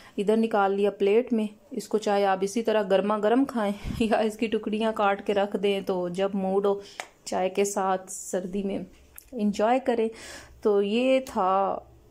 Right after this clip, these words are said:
जो है ना सुपर डुपर हलवा, ये मेरी सिस्टर की रेसिपी है। तो जब से हमने उसके घर से खाया था, तो उसके बाद से ना मुसलसल बन रहा है और बहुत अच्छा है। ट्राई कीजिएगा आप लोग भी, I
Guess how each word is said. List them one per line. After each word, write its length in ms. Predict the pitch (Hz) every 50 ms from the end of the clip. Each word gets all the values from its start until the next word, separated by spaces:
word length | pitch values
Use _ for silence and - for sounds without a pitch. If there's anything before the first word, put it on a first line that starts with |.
| - - - - - - - - - -
जो 220 | 180 180 180 190 185
है 100 | 185 175
ना 140 | 180 185
सुपर 300 | 185 - - 208 - 208
डुपर 300 | 208 190 202 202 214 208
हलवा, 300 | 214 208 208 196 208 208 208 - - - - - - 208
ये 320 | 202 190 196 196 202 214
मेरी 200 | 208 202 196 196
सिस्टर 360 | - - 196 - - 226 233
की 120 | 233 254 240
रेसिपी 500 | 208 190 185 - - 202 - 208 196 208
है। 200 | 208 202 208 - - -
तो 320 | - 196 185 185 180 185 180
जब 200 | 175 202 214 214
से 220 | 208 - - 247
हमने 500 | 233 220 220 214 208 208 202 202 214 208
उसके 440 | 208 208 - - 196 - - - 214
घर 160 | 208 220 190
से 180 | 180 - - 208
खाया 300 | - - 196 180 185 202
था, 140 | 208 233 202
तो 100 | 196 185
उसके 180 | - - 208
बाद 260 | 196 185 185 180 196
से 140 | 196 - 202
ना 120 | 202 196 190
मुसलसल 540 | 196 190 190 - 208 208 208 214 - 214
बन 220 | 202 185 180 180 180
रहा 180 | 185 202 196
है 160 | 196 196 190 190 - -
और 540 | - 170 165 170 160 160 175 - - - - -
बहुत 380 | 165 165 185 185 214 208 208
अच्छा 260 | 190 - - - -
है। 60 | 175 175
ट्राई 320 | 175 - - 175 175 175
कीजिएगा 440 | 175 - 170 175 180 180 175 185 170
आप 160 | 170 170 -
लोग 220 | 180 180 175 175
भी, 140 | 180 202 202 - - - - - - - - - - -
I 160 | - 180 185